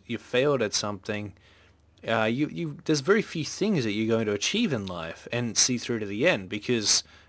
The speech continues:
failure is just an inevitable thing that's gonna happen throughout that process.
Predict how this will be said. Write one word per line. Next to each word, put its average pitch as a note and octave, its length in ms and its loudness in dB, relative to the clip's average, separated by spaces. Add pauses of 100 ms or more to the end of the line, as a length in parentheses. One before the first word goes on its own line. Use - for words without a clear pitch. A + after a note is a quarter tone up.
failure D#3 480 2
is C3 120 4
just C3 180 0
an A#2 80 0
inevitable C3+ 760 0
thing C3+ 360 0
that's F#2+ 220 -6
gonna G2+ 160 -6
happen G2 480 -6
throughout G#2+ 360 -2
that E2+ 200 -6
process. - 680 0